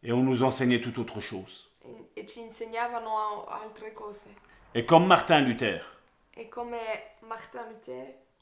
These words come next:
Speaker 1: on a dû partir.
Speaker 2: abbiamo dovuto anna-, andarsene.
Speaker 1: Parce que c'est pas possible que tu lis une chose.
Speaker 2: Perché non è possibile che tu leggi qualcosa,
Speaker 1: Tu comprends quelque chose dans la Bible.
Speaker 2: tu capisci qualcosa nella Bibbia,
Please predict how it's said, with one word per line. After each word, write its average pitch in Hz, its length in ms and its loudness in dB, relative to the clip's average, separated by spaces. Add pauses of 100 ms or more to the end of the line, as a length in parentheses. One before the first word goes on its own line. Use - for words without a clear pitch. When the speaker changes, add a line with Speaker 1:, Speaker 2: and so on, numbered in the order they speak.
(600)
Speaker 1:
on 117 140 -2
a 117 60 -2
dû 107 160 -4
partir. - 460 -8 (500)
Speaker 2:
abbiamo 220 480 -8
dovuto 226 680 -10
anna-, 226 460 -10
andarsene. 226 760 -12 (720)
Speaker 1:
Parce - 160 2
que 170 80 2
c'est 175 180 6
pas 196 140 10
possible 170 360 2
que 143 80 0
tu 143 220 2
lis 233 240 6
une 165 100 4
chose. 113 440 0
Speaker 2:
Perché - 240 -10
non 240 160 -8
è 247 60 -10
possibile 254 600 -14
che 226 200 -10
tu 240 180 -16
leggi 262 340 -10
qualcosa, 220 640 -10 (520)
Speaker 1:
Tu 175 160 2
comprends 220 500 8
quelque 185 240 4
chose 147 240 4
dans 131 100 8
la 117 120 6
Bible. 98 300 -6
Speaker 2:
tu - 140 -18
capisci 254 600 -10
qualcosa 233 420 -10
nella 208 240 -8
Bibbia, 208 420 -14